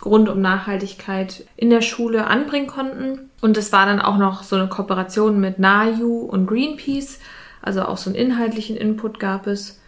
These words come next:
Ja, und das Ganze haben sie sich überlegt, wollen sie jetzt nochmal an der Jena-Planschule durchführen. Und da sind wir jetzt also auch in der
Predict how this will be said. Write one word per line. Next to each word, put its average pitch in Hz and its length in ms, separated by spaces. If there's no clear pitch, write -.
Ja, 175 480
und 214 120
das 202 200
Ganze 190 420
haben 269 440
sie 220 80
sich 220 140
überlegt, 208 500
wollen 202 200
sie 196 80
jetzt 190 240
nochmal 190 420
an 190 120
der 180 100
Jena-Planschule 247 1200
durchführen. 269 680
Und 208 120
da 208 100
sind 196 220
wir 196 80
jetzt 190 220
also 190 200
auch 185 260
in 196 120
der 190 440